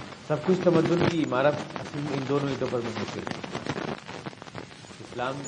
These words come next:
کو، کے نزدیک کیونکہ گھر انتہائی اہم ہے، گھر کی بقا، گھر کا استحکام سب سے ضروری چیز ہے اسلام کے لیے۔ اس لیے اسلام نے ان دونوں جنسوں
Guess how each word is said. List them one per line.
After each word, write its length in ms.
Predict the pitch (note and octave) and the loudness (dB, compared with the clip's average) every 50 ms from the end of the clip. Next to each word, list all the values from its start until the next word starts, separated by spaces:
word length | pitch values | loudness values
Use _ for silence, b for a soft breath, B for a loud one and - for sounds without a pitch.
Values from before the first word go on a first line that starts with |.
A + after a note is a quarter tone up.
| - - | -8 -6
کو، 100 | - C3+ C3 B2+ B2 - - - | -4 -2 0 0 -2 -2 -4 -6
کے 60 | A#2 A2+ | -8 -6
نزدیک 320 | A2+ G#2+ G#2+ B2 C3+ B2+ - - | -6 -8 -6 -6 -6 -6 -6 -6
کیونکہ 280 | C3 A#2+ - C3+ C3 A#2+ A#2 - - - - - - - A#2+ A#2+ A2 - - - - - - - - - - - - - - - - - - - - - - - - - | -6 -4 -2 -2 0 0 0 -2 -2 -4 -4 -4 -4 -4 -4 -4 -6 -6 -6 -8 -8 -10 -12 -12 -12 -12 -12 -12 -12 -12 -12 -14 -12 -12 -12 -12 -10 -10 -10 -8 -6 -2
گھر 140 | C3 D#3+ D#3 - | -2 0 0 0
انتہائی 380 | D3+ C#3+ - - A#2 A2+ C3 A#2+ | 0 0 -2 -2 -2 -2 -4 -4
اہم 200 | A2+ - A#2 A2+ G#2 | -4 -6 -6 -6 -6
ہے، 80 | - - - - - - - - - - - - - - A2 | -6 -4 -4 -4 -4 -2 0 0 0 0 0 0 0 0 2
گھر 140 | - A#2+ - - | 2 0 0 0
کی 80 | C3 C3+ A2 | 0 0 0
بقا، 280 | G#2 G2 - A#2+ A2 F#2 - - - - - - - - - - - - - - - - - - - - - - - - - - - - - - G2+ G2 | 0 0 2 2 2 2 0 -2 -6 -6 -8 -6 -6 -6 -6 -4 -2 -2 -2 -2 -4 -6 -6 -6 -10 -12 -8 -6 -6 -8 -6 -6 -8 -6 -6 -6 -6 -6
گھر 120 | - F#2+ G2 | -6 -4 0
کا 60 | - B2+ | 0 0
استحکام 540 | A#2 A2+ A#2 A#2 G#2 - - - A2 G#2 G2 F#2+ - - - A#2+ - A2 G#3 G3 - C#3+ - | 2 2 0 0 0 0 0 0 0 -2 -2 -4 -4 -4 -2 -2 0 0 0 0 -2 -2 -4
سب 100 | C3 - - | -4 -6 -6
سے 60 | - C#3 | -4 -2
ضروری 320 | - - - B2 C3 C3+ C3 - | -2 0 0 0 -2 -2 -2 -2
چیز 160 | - B2 A2+ | -2 -2 -2
ہے 100 | A#2 A2+ A2 | -4 -4 -4
اسلام 240 | - G#2+ G#2+ G2+ C3 G2 | -4 -4 -4 -6 -6 -6
کے 140 | G2 F#2+ F#2 | -8 -8 -8
لیے۔ 120 | F2+ F2+ - - - - - - - - - - - - - - - - - - - - - - - - - - - - - - - - D3 C#3 - - | -8 -8 -10 -8 -8 -8 -8 -8 -6 -6 -4 -4 -4 -6 -6 -8 -8 -6 -4 -4 -4 -4 -4 -6 -8 -8 -8 -4 -4 -4 -4 -4 -4 -2 -2 -2 -2 -2
اس 80 | - - - | -4 -6 -4
لیے 100 | D3 C#3 | -4 -4
اسلام 320 | B2 - C3+ C3+ C#3 C#3+ D3 C#3+ | -4 -4 -2 -2 -2 -2 -2 -2
نے 100 | C3+ C3 | -4 -4
ان 720 | C3 B2+ - - - - - - - - - - B2 A#2+ A#2 A2+ | -4 -6 -8 -10 -10 -10 -8 -8 -8 -8 -8 -8 -8 -6 -4 -2
دونوں 300 | B2+ C3+ C#3+ D3 C#3+ A#2 F#2+ F2 - - - A2 | -2 -2 0 0 -2 -2 -2 -6 -8 -10 -8 -6
جنسوں 340 | B2 C3+ C3+ B2+ - D3 | -4 -4 -4 -4 -4 -4